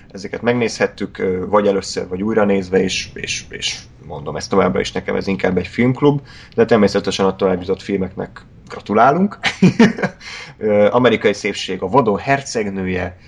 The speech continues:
a Drive, Freddy nagy örömére, kétezer-egy űrodüsszeja, a Taxisofőr, Amadeus, V mint vérbosszú, Good Will Hunting és a Mad Max Fury Road, ezek jutnak tovább.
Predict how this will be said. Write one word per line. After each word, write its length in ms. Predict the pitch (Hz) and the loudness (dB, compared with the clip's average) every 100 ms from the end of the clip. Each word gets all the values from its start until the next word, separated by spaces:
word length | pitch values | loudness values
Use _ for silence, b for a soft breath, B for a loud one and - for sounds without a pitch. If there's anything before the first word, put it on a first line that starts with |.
| b | b
a 80 | - | -14
Drive, 540 | 90 110 113 107 98 90 - - - _ | -2 4 6 6 4 0 -18 -20 -20 _
Freddy 300 | - 107 95 | -4 -2 0
nagy 160 | 92 98 | 0 2
örömére, 580 | 107 101 95 92 90 - b b b | 4 4 2 0 -2 -8 b b b
kétezer-egy 580 | - 127 123 107 104 95 | 0 2 4 4 2 2
űrodüsszeja, 600 | 151 139 113 - 104 98 | 2 4 2 -4 -2 0
a 60 | 95 - | -2 0
Taxisofőr, 840 | 165 165 - 127 107 - 98 92 | 2 2 -2 -2 -2 -4 -4 -2
Amadeus, 720 | - 123 110 98 92 87 - - - | 2 2 4 2 -2 -4 -12 -14 -12
V 80 | 98 | -2
mint 360 | 110 104 95 | 0 0 -4
vérbosszú, 560 | 101 107 98 92 - 92 | 2 2 2 -2 -8 -8
Good 240 | 95 110 98 | -2 -2 -2
Will 120 | 90 | -4
Hunting 460 | 90 87 95 95 | -4 -6 -8 -10
és 160 | - - | -10 -10
a 60 | 90 | -4
Mad 180 | 85 | -4
Max 260 | 69 62 - | -4 -10 -10
Fury 240 | - - | -10 -4
Road, 240 | 87 82 76 | -2 -2 -4
ezek 300 | - 98 - | -6 -6 -6
jutnak 320 | - - - | -14 -14 -14
tovább. 360 | - - 65 - | -12 -8 -8 -10